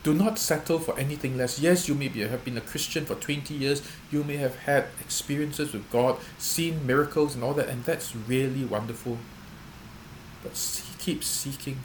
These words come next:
for that treasure, that joy in your heart, that love of God that never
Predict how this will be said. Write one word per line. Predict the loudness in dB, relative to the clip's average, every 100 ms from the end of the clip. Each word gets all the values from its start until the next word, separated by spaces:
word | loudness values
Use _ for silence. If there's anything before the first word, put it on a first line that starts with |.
| -12 -18 -18 -18 -18 -18 -18 -18 -18 -16
for | -12 0 2
that | 4 2 0
treasure, | -6 -2 -2 0 0
that | 0 -2 -4 -4
joy | 2 4 4 2 -2
in | -6
your | -6
heart, | -6 -4 -4 -2
that | -6 -2
love | 0 2 0 -8 -16 -18 -18 -18 -12
of | -10 -8
God | -4 0 -2 -4 -16 -18 -18 -18 -16
that | -10 -6
never | -4 0 0